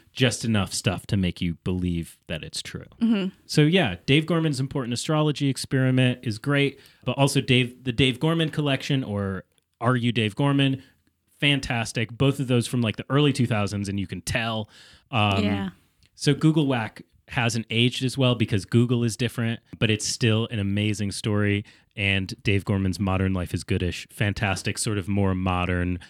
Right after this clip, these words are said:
Speaker 1: That's just from, like, the mid twenty tens. Like, I think it goes up to twenty seventeen. But
Speaker 2: Mm-hmm.
Speaker 1: just, like, if you wanna see an incredible storyteller with a PowerPoint presentation doing just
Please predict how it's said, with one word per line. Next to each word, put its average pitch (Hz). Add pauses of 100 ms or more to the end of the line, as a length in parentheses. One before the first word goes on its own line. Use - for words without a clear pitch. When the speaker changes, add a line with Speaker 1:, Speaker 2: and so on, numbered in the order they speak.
(220)
Speaker 1:
That's 104
just -
from, 92
like, 87
the 101
mid 92 (260)
twenty 92
tens. 104
Like, 104
I 101
think 110
it 104
goes 98
up 98
to -
twenty 101
seventeen. 107 (240)
But 226
Speaker 2:
Mm-hmm. 226
Speaker 1:
just, 147
like, 135 (460)
if 147
you 160
wanna 127
see 143
an 131
incredible 120
storyteller 113
with 104
a 98
PowerPoint 127
presentation 131 (340)
doing 120 (300)
just 151